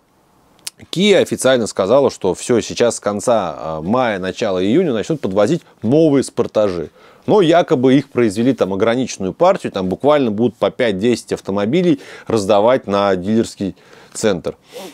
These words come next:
Отсюда может показаться, блин, ну пять-десять автомобилей, новый Спортаж, да надо брать. А хрен его знает, что на самом деле будет. Сейчас ты начнешь покупать, думаешь, что вот-вот ты успел забрать последнее, да, больше их не будет, завод встанет.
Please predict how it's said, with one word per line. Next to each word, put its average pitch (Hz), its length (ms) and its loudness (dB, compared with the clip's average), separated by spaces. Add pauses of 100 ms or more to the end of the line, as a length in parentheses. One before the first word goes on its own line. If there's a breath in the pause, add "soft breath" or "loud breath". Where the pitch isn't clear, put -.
(140 loud breath)
Отсюда 196 400 0
может 131 320 2
показаться, 117 560 2
блин, 92 360 0
ну 82 100 -6
пять-десять 107 560 0
автомобилей, 95 540 -2
новый 98 260 0
Спортаж, 92 520 0
да 87 100 -2
надо 113 240 2
брать. 107 320 2 (640 soft breath)
А - 80 -8
хрен 135 240 2
его 120 100 2
знает, 104 260 0
что 101 120 -10
на 98 80 0
самом 92 320 0
деле 87 240 0
будет. 85 240 -4
Сейчас 101 140 2
ты 110 100 -4
начнешь 117 300 0
покупать, 131 500 0
думаешь, 117 320 2
что - 160 -2
вот-вот 123 480 0
ты 117 80 -2
успел 120 340 0
забрать 101 380 0
последнее, 107 640 0
да, 98 180 2
больше 98 420 0
их - 120 -8
не 101 100 -2
будет, 147 300 2
завод 107 320 4
встанет. 143 400 0